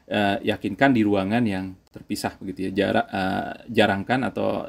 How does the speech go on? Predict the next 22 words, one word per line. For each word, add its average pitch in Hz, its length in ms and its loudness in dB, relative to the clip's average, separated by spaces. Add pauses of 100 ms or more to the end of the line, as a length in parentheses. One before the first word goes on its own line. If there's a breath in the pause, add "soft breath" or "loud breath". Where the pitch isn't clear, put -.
dihindari 104 480 0
untuk 110 240 -2
di 101 160 -2
ruangan 98 480 -2
yang 95 160 -4
sama 104 480 -2
secara, 98 480 -4 (400 soft breath)
eh, 95 240 0
bersamaan 92 640 -2
gitu 95 240 -8
ya. - 80 -16 (400 loud breath)
Jadi 104 140 0 (100)
pri-, 117 160 -2
ini 120 160 2
yang 110 160 4
disebut 101 320 -6
dengan 98 160 -4
prinsip, 101 400 -4 (160)
eh, 98 160 -4
menjaga 98 400 0
jarak 95 320 0
dulu 98 320 -6